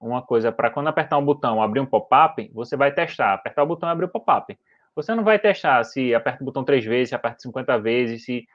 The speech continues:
o pop-up, se eu fechar e clicar e abrir e fechar. Então, toda essa parte de análise é preciso ser feita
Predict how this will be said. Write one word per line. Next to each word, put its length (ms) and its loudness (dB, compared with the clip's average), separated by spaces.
o 60 -20
pop-up, 480 4
se 80 -4
eu 40 -2
fechar 340 2
e 60 -4
clicar 340 -2
e 20 6
abrir 180 2
e 60 -6
fechar. 400 -4
Então, 200 -6
toda 200 2
essa 180 -2
parte 320 0
de 160 2
análise 600 2
é 60 -2
preciso 340 -8
ser 140 -4
feita 220 -6